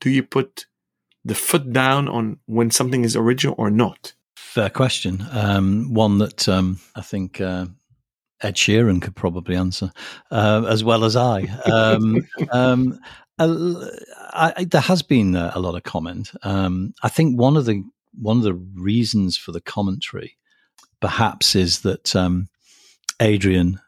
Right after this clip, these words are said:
Speaker 2: um, Buchman, who, uh, designed, um, the Antarctique, was also involved in the design of the, um,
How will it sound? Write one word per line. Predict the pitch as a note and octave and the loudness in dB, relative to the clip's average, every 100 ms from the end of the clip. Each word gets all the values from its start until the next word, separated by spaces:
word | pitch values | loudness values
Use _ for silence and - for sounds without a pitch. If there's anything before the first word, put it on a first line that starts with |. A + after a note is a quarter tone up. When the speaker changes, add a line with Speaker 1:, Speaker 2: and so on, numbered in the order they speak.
| _ | _
Speaker 2:
um, | - F2+ F2 F2+ F2+ G2+ - - | -6 -4 -2 -4 -4 -6 -10 -4
Buchman, | G2+ - F#2+ E2+ | -4 -2 -4 -4
who, | - F#2+ F2+ E2+ _ _ _ _ _ _ _ _ _ - F#2 | -4 -4 -4 -6 _ _ _ _ _ _ _ _ _ -8 -4
uh, | F2 F2 - | -2 -4 -2
designed, | F#2+ - G2 F#2 F2+ F2 F2 A#2 - | 0 2 4 4 4 2 0 -2 -6
um, | F#2 F2+ F2 F2+ F#2 - | -2 -2 0 -2 -4 -2
the | F#2+ - | -2 0
Antarctique, | A2 F#2+ - F2 - - G#2+ - - _ - - - - - - | 0 0 -2 -6 -2 0 0 -4 -18 _ -20 -20 -18 -18 -18 -6
was | A#2 F#2+ | -2 2
also | G#2 G2 F#2+ | 4 4 2
involved | F2 F2 F2 E2+ F2 - _ _ _ | 2 2 2 2 -2 -8 _ _ _
in | G#2+ F2+ | 0 2
the | F2 | 2
design | F2+ F2 F2 F2 F2 F#2 _ _ _ _ _ _ _ _ _ _ _ _ _ - | 0 0 0 0 -2 -6 _ _ _ _ _ _ _ _ _ _ _ _ _ -4
of | F2+ E2+ | -2 -4
the, | F#2 F2 E2+ F2 | -6 -4 -2 -4
um, | E2+ F2 F2 | -4 -6 -10